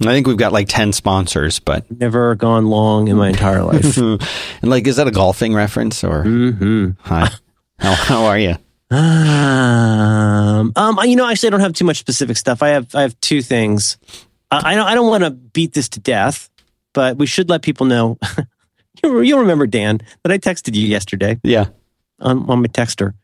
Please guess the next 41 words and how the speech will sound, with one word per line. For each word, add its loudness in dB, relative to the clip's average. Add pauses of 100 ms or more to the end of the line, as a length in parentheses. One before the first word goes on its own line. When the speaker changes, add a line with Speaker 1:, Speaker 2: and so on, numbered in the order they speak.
(380)
Speaker 2:
I -2
texted -4
you 2
and 2
I 2
said, -4
"You 2
know, 2
do 2
you -2
think -4
we, 0
we, 2
we 2
could -2
get, 0
get 2
an -6
estimate 0
on 2
when 2
the 0
Big -2
Lebowski -2
episode -4
is -6
coming 2
out? 0
'Cause -2
people -2
keep -2
asking." -2
Speaker 1:
Yeah. 0 (800)
Speaker 2:
And 0
you 2
very 0
kindly 0
asked -2
our 0
editor 0
when, 0